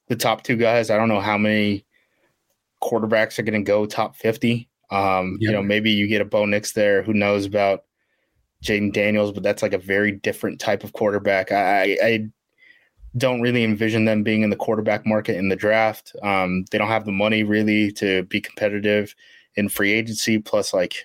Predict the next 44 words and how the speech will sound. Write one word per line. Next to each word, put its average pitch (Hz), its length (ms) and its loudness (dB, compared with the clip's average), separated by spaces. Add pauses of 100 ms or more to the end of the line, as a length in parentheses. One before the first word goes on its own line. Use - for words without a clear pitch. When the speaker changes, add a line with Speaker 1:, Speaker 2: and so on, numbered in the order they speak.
(100)
Speaker 1:
I 98 80 0
don't 101 80 -2
know, 95 160 0
are 90 100 2
we 104 140 0
sure 101 260 0
Kirk - 240 -6
Cousins 104 400 -2
off 95 180 -2
of 98 120 -12
an 95 100 -2
Achilles 104 380 -2
injury 104 300 0
is 95 100 -4
gonna 98 120 -2
be 98 200 0
any 101 100 0
better 101 260 0
than 98 120 -2
Jordan 98 260 0
Love? 107 260 0
Like, 90 280 -2 (420)
so 135 220 2
I, 127 400 4
I, 135 60 -4 (100)
I 135 40 2
think 139 220 0
you 131 140 2
start 120 340 0
ruling 123 260 2
out 117 300 2 (380)
all 110 100 2
those 107 240 0
things. 107 300 0 (140)
Jordan 117 280 0
Love 110 220 0
is 107 80 -6
gonna 107 160 0
be 107 80 0
the 107 100 -2
quarterback 107 500 0
moving 101 200 0
forward. 101 560 0
Um, 95 420 0